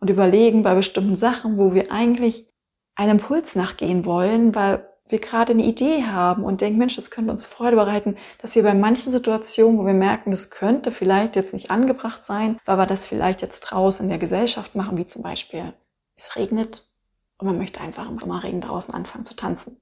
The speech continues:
was natürlich man irgendwie nicht macht, aber ich bei mir zum Beispiel diesen Sommer ganz oft diesen kleinen intrinsischen Impuls habe, es einfach mal tun zu wollen. Und hab's tatsächlich aber auch noch nicht gemacht, muss ich eingestehen.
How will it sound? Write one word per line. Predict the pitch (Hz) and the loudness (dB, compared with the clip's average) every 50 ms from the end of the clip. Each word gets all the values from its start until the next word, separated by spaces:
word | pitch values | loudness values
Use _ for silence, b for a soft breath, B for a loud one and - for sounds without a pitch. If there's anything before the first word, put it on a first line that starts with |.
| _ - | _ -18
was | - - - - | -18 -18 -14 -14
natürlich | 208 180 - - - - 196 208 202 - | -14 -14 -10 -6 -2 0 0 0 -2 -4
man | - 196 202 - | -8 -8 -4 0
irgendwie | - 226 226 233 226 220 | 2 4 6 6 6 4
nicht | 220 220 226 - | 4 2 0 -2
macht, | 233 277 330 - - - - - | -2 -2 -2 -4 -8 -10 -4 0
aber | 196 208 220 233 - B B B _ _ _ | 0 2 2 0 -2 B B B _ _ _
ich | - 214 - | -8 -6 -4
bei | - 269 | -2 0
mir | 269 240 240 | 2 2 2
zum | 240 - 208 | 2 0 -4
Beispiel | 208 214 214 - 220 185 | -2 -2 -2 -2 -2 0
diesen | 202 208 220 202 | 0 0 0 0
Sommer | 208 208 202 190 | 0 0 -2 -2
ganz | 190 - 208 214 208 202 - | -4 -6 -6 -6 -6 -6 -6
oft | - - 190 - - | -8 -10 -10 -10 -10
diesen | - 185 - 196 190 190 214 | -10 -8 -4 -4 -4 -4 -4
kleinen | - - - 214 220 226 220 220 | -8 -12 -14 -10 -6 -6 -4 -4
intrinsischen | 196 190 190 - - 196 196 190 196 190 - - 202 | -4 -4 -6 -6 -8 -8 -6 -6 -6 -8 -8 -8 -8
Impuls | - 180 - - 196 196 196 196 - - | -10 -8 -4 2 4 4 4 2 -2 -8
habe, | 196 180 180 185 _ | -6 -6 -6 -8 _
es | - - - | -20 -18 -14
einfach | 190 196 - 196 | -14 -14 -12 -10
mal | 214 170 175 | -10 -10 -10
tun | - - - 196 180 170 170 | -10 -10 -6 -4 -4 -4 -4
zu | - 214 190 - | -8 -12 -12 -10
wollen. | 220 - 196 208 - _ _ _ | -8 -8 -8 -8 -10 _ _ _
Und | - 196 208 | -8 -6 -4
hab's | 247 247 - - | -4 -6 -6 -10
tatsächlich | - 233 - - - - - - 226 - | -16 -14 -14 -14 -14 -12 -12 -12 -12 -10
aber | 262 247 - | -10 -12 -12
auch | 254 - | -12 -10
noch | - 269 | -10 -10
nicht | 233 262 254 - - - - _ - _ | -8 -8 -10 -10 -14 -20 -20 _ -20 _
gemacht, | - 220 220 233 233 240 190 190 - - - - - - - | -8 -4 -2 -2 -2 -2 -2 -4 -4 -8 -12 -16 -18 -12 -8
muss | 208 196 190 - | -8 -8 -6 -6
ich | - 202 196 - - - _ _ _ _ _ _ _ _ _ _ _ | -6 -6 -6 -8 -16 -20 _ _ _ _ _ _ _ _ _ _ _
eingestehen. | - - 196 180 - - - - - 202 - 269 320 330 | -14 -10 -8 -8 -8 -8 -10 -10 -6 -6 -6 -6 -6 -10